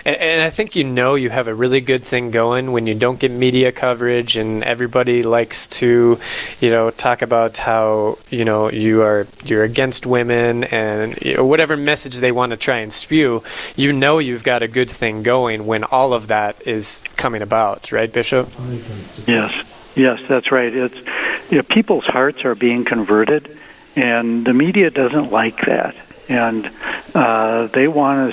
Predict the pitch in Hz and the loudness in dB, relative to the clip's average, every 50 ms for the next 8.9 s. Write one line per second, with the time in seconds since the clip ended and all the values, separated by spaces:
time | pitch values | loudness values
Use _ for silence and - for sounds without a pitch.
0 | - - 127 127 127 127 120 - 117 110 117 120 113 - - 117 113 120 120 120 | -2 0 2 4 4 4 2 0 0 2 2 2 2 2 2 2 2 2 2 2
1 | 127 139 104 123 117 113 110 113 107 113 107 107 107 107 104 104 104 113 127 123 | 2 2 2 2 0 0 0 0 0 0 0 0 0 0 0 0 0 0 0 0
2 | - - - 127 117 113 110 110 110 - - - - - - - - - - - | 2 2 2 2 2 2 2 0 -2 -4 -4 -4 -2 -2 -2 -2 -4 -6 -2 0
3 | 139 113 110 107 110 110 110 110 117 113 113 127 143 123 110 135 131 123 131 143 | 0 2 2 2 2 2 2 2 2 2 2 2 2 2 2 2 4 4 2 0
4 | - 127 127 147 - - - 175 165 143 165 165 160 160 147 - - 160 170 170 | 0 0 -2 -2 0 0 0 0 0 0 2 2 4 4 2 2 2 2 2 2
5 | 156 120 107 110 113 117 113 110 107 98 - 120 120 123 135 147 143 120 120 143 | 2 2 2 2 2 2 2 2 2 2 2 2 2 2 0 0 -4 -2 2 2
6 | 151 160 151 - 165 160 160 156 139 117 110 107 113 120 123 131 139 139 113 - | 2 2 2 0 0 0 2 2 2 2 2 4 4 4 4 4 4 2 0 2
7 | - 139 139 135 - - 143 143 135 131 117 104 107 110 113 110 - 123 101 110 | 2 2 2 2 2 2 4 4 4 4 2 0 2 0 0 0 0 -2 0 2
8 | 120 127 135 151 147 131 131 135 143 135 - - 135 131 131 131 - - | 2 4 4 2 2 2 2 2 2 2 2 0 0 0 0 -2 -4 -8